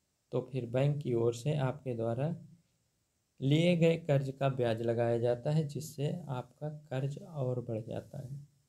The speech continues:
ठीक है। अगर आप तीस दिन में क्रेडिट कार्ड से जो भी लिए पैसे बैंक द्वारा, अगर आप तीस दिन में पैसे नहीं देंगे तो उस पर ब्याज लगना शुरू हो जाएगा, जिससे कि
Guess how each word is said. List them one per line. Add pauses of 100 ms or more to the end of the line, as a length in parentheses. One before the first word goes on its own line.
(140)
ठीक
है। (1200)
अगर
आप
तीस
दिन
में (220)
क्रेडिट
कार्ड
से
जो
भी
लिए
पैसे (280)
बैंक
द्वारा, (680)
अगर
आप
तीस
दिन
में
पैसे
नहीं
देंगे
तो (260)
उस
पर (420)
ब्याज
लगना
शुरू
हो
जाएगा,
जिससे
कि